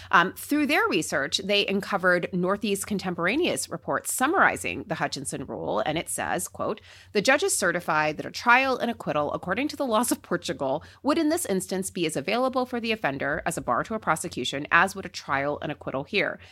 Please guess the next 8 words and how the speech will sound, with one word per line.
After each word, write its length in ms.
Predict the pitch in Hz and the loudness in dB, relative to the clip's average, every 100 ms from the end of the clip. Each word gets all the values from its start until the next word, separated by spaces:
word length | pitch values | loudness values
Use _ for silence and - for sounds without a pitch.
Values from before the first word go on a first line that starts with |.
| - - | -20 -2
Thereupon, 580 | 214 240 - 160 139 151 - - | 2 4 2 0 -2 -4 -10 0
Hutchinson 540 | 240 285 277 262 254 | 2 4 2 0 -2
was 160 | 240 226 | -2 -4
now 240 | 156 139 | 0 0
discharged, 680 | 143 151 - - 127 127 - - | -2 -6 -8 -4 -2 -2 -4 -10
nisi, 420 | 123 - 101 101 | -10 -8 -8 -8
et 160 | 127 - | -8 -8
cetera." 580 | - 156 151 - - | -4 -2 -2 -2 -8